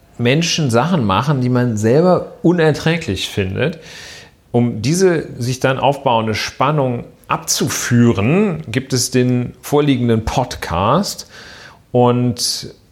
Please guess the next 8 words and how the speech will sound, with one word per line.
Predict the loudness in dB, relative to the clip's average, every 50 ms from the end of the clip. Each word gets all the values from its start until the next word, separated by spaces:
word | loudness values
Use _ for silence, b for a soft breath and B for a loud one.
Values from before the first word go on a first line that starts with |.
| _ _ _
durch | -4 0 2 4 4 4 2 0 -2 -4 -4 -2
das | -2 -2 -2 -4 -4 -4
Assoziieren | -2 -2 -2 -4 -4 -6 -6 -8 -8 -6 -4 -2 0 0 0 0 -2 -4 -4 -6 -8 -10 -16 _ _ _ _ _ -20 -20 -6 -2
über | 0 0 2 2 2 2 2 0
diese | -2 -2 0 0 0 0 0 -2
Themen | -2 0 0 2 2 0 -2 -4 -8 -10 -16 -20 -8 -2
auf | 0 0 0 0 -2
Faktenbasis | -4 -4 -4 -4 -6 -4 -4 0 0 0 2 0 0 0 0 -2 -2 -4 -6 B